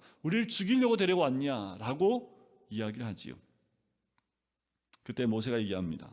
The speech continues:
"너희는 두려워하지 말고 가만히 서서 여호와께서 오늘 너희를 위하여 행하시는 구원을 보라.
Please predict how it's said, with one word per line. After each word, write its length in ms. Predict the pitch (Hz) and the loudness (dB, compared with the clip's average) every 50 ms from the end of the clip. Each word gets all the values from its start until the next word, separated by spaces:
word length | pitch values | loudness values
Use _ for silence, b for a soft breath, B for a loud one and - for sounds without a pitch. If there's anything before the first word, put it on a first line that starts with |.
| - _ _ _ _ | -20 _ _ _ _
"너희는 300 | - 104 107 107 104 101 | -4 -2 0 0 0 0
두려워하지 400 | - 110 110 107 104 98 - 104 | 0 0 0 0 0 -2 -2 -2
말고 380 | 104 95 92 90 - 165 180 180 - - _ _ _ | -2 -2 -2 -4 -6 -8 -12 -12 -14 -18 _ _ _
가만히 320 | - 123 117 117 117 117 110 | -4 0 2 4 4 2 2
서서 260 | 117 110 - 117 107 | 0 -6 -6 -2 0
여호와께서 540 | 113 120 127 131 131 127 127 131 123 135 123 | 2 2 4 2 2 0 0 -4 -2 0 0
오늘 180 | 113 120 117 | 0 2 2
너희를 340 | 107 104 107 113 127 160 160 | 2 0 0 0 0 -2 0
위하여 380 | 139 131 120 113 113 110 107 110 B B B B B _ | 2 2 2 4 2 0 -2 -4 B B B B B _
행하시는 520 | 156 135 123 113 110 - 110 104 95 92 - | 0 0 0 2 0 -2 -2 -2 -2 -2 -4
구원을 380 | - - 156 160 160 160 147 | -2 0 0 0 0 -2 -4
보라. 220 | 113 - - - | -8 -10 -14 -14